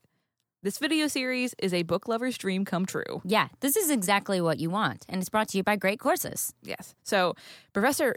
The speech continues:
Speaker 1: J. Rufus Fears, which, why would you not want to listen to a man called that? He lays out a blueprint for classic books, drawing from his viewpoint as a historian.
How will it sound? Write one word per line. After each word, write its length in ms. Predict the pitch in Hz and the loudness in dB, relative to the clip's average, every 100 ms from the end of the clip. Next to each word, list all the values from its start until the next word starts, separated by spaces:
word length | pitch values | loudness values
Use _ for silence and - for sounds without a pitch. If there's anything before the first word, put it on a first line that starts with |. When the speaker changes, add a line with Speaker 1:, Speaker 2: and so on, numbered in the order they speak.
| 170 | -2
Speaker 1:
J. 380 | - 185 269 | 0 2 2
Rufus 420 | 311 208 277 285 - | -2 -4 -4 -4 -2
Fears, 520 | 196 165 156 156 160 | 0 2 2 0 -2
which, 180 | 147 151 | -4 -2
why 160 | 139 | 0
would 140 | 160 220 | 0 -2
you 60 | |
not 140 | 262 262 | -2 -2
want 120 | 262 | -2
to 40 | |
listen 200 | 254 269 | -2 -2
to 80 | 302 | -2
a 20 | |
man 220 | 269 254 | -2 -2
called 180 | 262 285 | -2 -2
that? 300 | - 127 127 | 0 0 -2
He 100 | 185 | -2
lays 240 | 196 202 269 | 0 2 2
out 80 | |
a 60 | 262 | 0
blueprint 400 | 233 226 226 208 | 0 -4 -2 -4
for 100 | - | -6
classic 500 | - 185 202 - - | -4 -2 0 -2 -2
books, 280 | 180 165 - | 0 0 -2
drawing 240 | 170 170 | -4 -4
from 140 | 170 160 | -6 -4
his 260 | 220 262 | 0 0
viewpoint 420 | 226 220 - 208 | 0 -2 -2 -4
as 140 | 165 175 | -2 -4
a 20 | |
historian. 680 | 170 170 - 151 120 - | -2 -2 0 -2 -2 -8